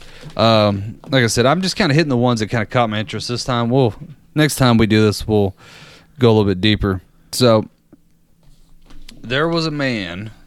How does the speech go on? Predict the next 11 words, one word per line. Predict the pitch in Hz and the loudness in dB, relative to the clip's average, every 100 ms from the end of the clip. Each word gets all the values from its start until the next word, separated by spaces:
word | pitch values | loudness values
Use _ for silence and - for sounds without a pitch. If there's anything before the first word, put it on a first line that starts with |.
| _ _ - - - - - | _ _ -20 -20 -20 -20 -2
by | 110 107 | 2 4
the | |
name | 110 113 104 | 6 4 4
of | 98 - 113 | 2 0 2
Albert | 123 139 180 156 - - - - | 2 4 2 2 -6 -14 -20 -4
Hoffman. | 120 123 127 - 131 135 147 - _ _ _ _ - - - - | 2 2 2 0 2 2 0 -6 _ _ _ _ -20 -20 -18 -2
Uh, | 110 107 | 2 4
he | 104 127 | 4 4
was | 117 | 4
a | 98 | 0
chemist. | - 180 170 - - - - - | 0 2 2 0 -6 -10 -14 -16